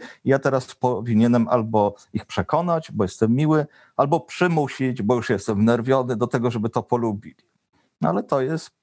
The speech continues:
mm, e, z-, zły tryb myślenia według mnie. Według mnie trzeba sobie zadać pytanie, e, co nam przyjdzie z tego, że będziemy przez kilka lat trenować, a, myślenie historyczne. No i znajduję takie elementy. No, z-,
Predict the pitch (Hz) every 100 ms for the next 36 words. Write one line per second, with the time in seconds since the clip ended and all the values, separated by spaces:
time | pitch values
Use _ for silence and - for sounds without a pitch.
0 | _ - 135 131 - 139 151 57 156 156
1 | 156 - 175 160 147 - 160 226 226 302
2 | 294 175 127 101 101 104 76 - - _
3 | _ 170 165 147 123 135 - _ - _
4 | - 170 190 - 170 165 160 160 156 -
5 | 143 156 165 165 139 - 135 131 123 123
6 | - 208 240 170 147 - _ _ - -
7 | 170 139 113 101 - 120 120 156 156 -
8 | _ 123 127 127 123 175 160 123 - 160
9 | 147 127 123 120 - 127 113 117 113 117
10 | - - _ _ _ 98 107 107 110 107
11 | 110 107 117 110 120 123 117 107 104 -
12 | 95 - - - - 233 277 240 294 285
13 | 214 156 110 - 104 101 98 76 - -
14 | 101 - - 131 104